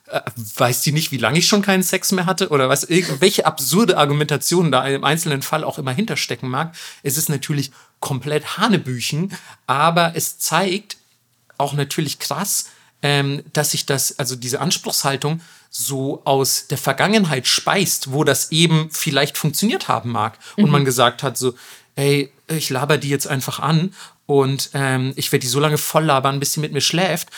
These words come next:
Speaker 1: weil die ist es mir auch irgendwie schuldig. Ich bin ja auch ein Mann und ich hatte schon zwei Wochen keinen Sex mehr und, ähm, ja, also kann die doch mal machen.“
Speaker 2: Ja, also für alle Leute, die jetzt denken, wir übertreiben hier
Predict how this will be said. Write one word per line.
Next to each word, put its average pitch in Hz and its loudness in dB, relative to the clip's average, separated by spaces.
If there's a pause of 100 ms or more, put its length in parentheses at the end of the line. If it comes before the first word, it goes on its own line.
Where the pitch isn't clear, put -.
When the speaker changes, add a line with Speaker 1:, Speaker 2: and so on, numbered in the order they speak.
(140)
Speaker 1:
weil 139 4
die 143 -2
ist 147 0
es 156 -2
mir 160 6
auch 156 0
irgendwie 165 2
schuldig. 147 -2
Ich - -6
bin 160 -2
ja 143 2
auch 113 -2
ein 123 -2
Mann 175 2 (260)
und 147 0
ich - 0
hatte 226 2
schon 165 2
zwei 127 2
Wochen 127 -2
keinen 135 -4
Sex - -2
mehr 147 0 (320)
und, 143 2
ähm, 135 -2 (260)
ja, 160 -4 (440)
also 131 -4 (180)
kann 156 -2
die 151 0
doch 139 -2
mal 123 -2
machen.“ 139 -6 (380)
Speaker 2:
Ja, 185 0 (240)
also 190 2
für - 2
alle 247 6
Leute, 233 4
die 208 0
jetzt 214 4
denken, 214 2
wir 196 2
übertreiben 196 2
hier 175 2